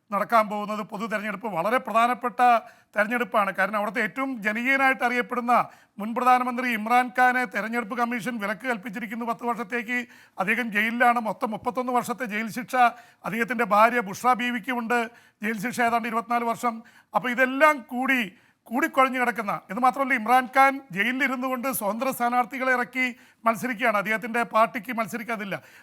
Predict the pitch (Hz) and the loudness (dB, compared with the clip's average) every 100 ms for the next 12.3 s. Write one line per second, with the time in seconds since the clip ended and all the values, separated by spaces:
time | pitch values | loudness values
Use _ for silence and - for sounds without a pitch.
0 | - 226 302 262 285 294 247 240 208 233 | 0 2 4 4 4 6 4 4 0 0
1 | 254 277 226 240 - 247 247 247 165 - | 0 -4 -4 -6 2 2 2 -2 -4 -12
2 | _ _ _ 220 220 208 214 208 247 254 | _ _ _ 2 2 4 2 6 6 6
3 | 247 247 233 208 202 196 - _ _ _ | 2 0 2 2 2 -2 -6 _ _ _
4 | _ - 196 196 185 240 269 254 240 - | _ -6 -2 -2 6 8 8 2 -6 4
5 | 254 233 233 202 233 233 233 269 262 254 | 6 6 4 -6 -8 -6 -4 -2 -2 0
6 | 190 - _ _ _ - 214 220 214 208 | 0 -2 _ _ _ -2 0 0 -6 -2
7 | 214 254 233 240 220 240 262 - 247 240 | -2 -2 -2 -2 -2 -6 -6 0 2 2
8 | 240 226 214 196 220 196 240 240 226 220 | 0 -2 -2 -2 -2 0 0 0 0 0
9 | 208 208 - 208 226 233 220 214 220 220 | -2 -6 -2 0 2 0 -6 -2 0 0
10 | 208 233 233 226 _ _ _ 226 233 220 | -2 -2 -8 -8 _ _ _ -6 -2 0
11 | 262 254 240 226 220 226 226 214 196 185 | 0 4 4 4 0 0 -4 -2 -2 2
12 | 254 269 214 | 4 4 2